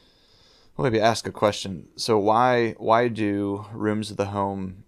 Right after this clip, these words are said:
in the first place, um, when there are probably people, there are not probably, there are people around the world that are not in a place where they would even really understand this at all? Like,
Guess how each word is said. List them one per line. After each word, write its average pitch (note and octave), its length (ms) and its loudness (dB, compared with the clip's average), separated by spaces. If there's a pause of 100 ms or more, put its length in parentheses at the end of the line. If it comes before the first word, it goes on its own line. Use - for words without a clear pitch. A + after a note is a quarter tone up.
in G#2 120 -8
the F#2 80 -8
first - 340 -8
place, - 560 -6 (180)
um, D2+ 520 -12 (240)
when F#2+ 320 -6
there F2 200 -4
are F#2+ 220 2
probably F2 560 -2
people, F2 640 -10 (420)
there G2 140 -8
are G2 60 -4
not F#2 200 -10
probably, - 380 -12
there - 200 -8
are A2+ 140 2
people - 300 -8
around C#2+ 160 -10
the - 80 -10
world A1 380 -6
that - 240 -4
are F2 360 -2 (920)
not G2 340 0
in F#2 120 -6
a F#2 40 -6
place F2 360 -8
where F#2 140 -6
they F2 180 -6
would F2 160 -6
even F2 240 -12
really G#2+ 260 -4 (180)
understand F2 600 -8
this D#2 280 -12
at E2 220 -8
all? A#1+ 380 -2
Like, C2+ 360 -8